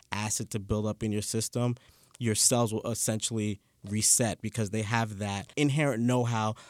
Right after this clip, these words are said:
about how to recover and heal themselves, but it's just about creating a conducive environment to do that. So by getting rid of, like, meat, fish, and other products like processed foods that would cause acid buildup,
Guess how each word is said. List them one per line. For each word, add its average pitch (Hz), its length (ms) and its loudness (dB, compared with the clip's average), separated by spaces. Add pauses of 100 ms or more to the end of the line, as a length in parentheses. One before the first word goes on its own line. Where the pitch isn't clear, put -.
(140)
about 113 240 0
how 110 180 2
to 110 80 -2
recover 113 560 -2
and 95 160 -2
heal 113 260 0
themselves, 101 480 -2 (280)
but 117 120 0
it's 107 120 -2
just 120 240 2
about 104 300 0
creating 110 520 0 (120)
a 101 360 -4
conducive 107 720 0
environment 104 560 -2
to 101 100 -10
do 101 240 -4
that. 85 300 -10 (240)
So 123 120 0
by 107 200 0
getting 117 340 0
rid 117 160 0
of, 107 160 -2
like, 101 300 -4 (240)
meat, 123 520 2 (140)
fish, - 560 -2 (340)
and 107 500 -4 (260)
other 117 240 0
products 113 680 0
like 107 220 -4
processed 110 460 -2
foods 110 280 -4
that 90 140 -2
would 107 160 -4
cause 110 340 -2
acid 101 540 -6
buildup, 117 420 0